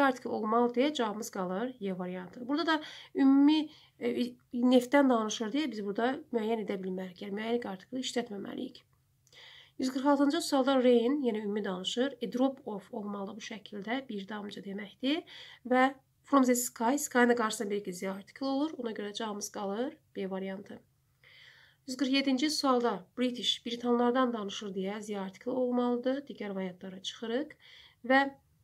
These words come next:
T ilə milkin qarşısında artikl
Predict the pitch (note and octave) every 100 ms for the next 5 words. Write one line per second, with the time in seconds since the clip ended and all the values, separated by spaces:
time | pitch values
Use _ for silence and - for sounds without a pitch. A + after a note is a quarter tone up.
0 | _ _ _ - - D4+ C#4+ A#3+ A3+ A#3
1 | A#3+ B3+ A#3+ G#3+ - G#3+ G3+ G#3+ G3+ -
2 | A3+